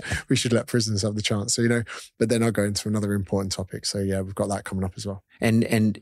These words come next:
Speaker 1: w-, one of the young fellas here, um, who's one in the production team here, um, said that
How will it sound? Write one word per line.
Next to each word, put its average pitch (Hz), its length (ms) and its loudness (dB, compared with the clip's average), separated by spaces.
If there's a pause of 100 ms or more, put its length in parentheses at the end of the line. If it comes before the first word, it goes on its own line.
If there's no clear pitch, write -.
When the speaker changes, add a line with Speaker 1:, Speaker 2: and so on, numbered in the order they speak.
(160)
Speaker 1:
w-, 87 300 -14
one 120 180 0
of 139 60 -2
the 101 100 4
young 87 260 4
fellas 85 320 2
here, 85 380 4
um, 82 260 0 (120)
who's 85 260 0
one 78 280 -2
in 87 100 -6
the 80 80 -4
production 90 380 -2
team 82 160 2
here, 80 320 2
um, 78 180 -2
said 82 300 2 (160)
that 73 160 2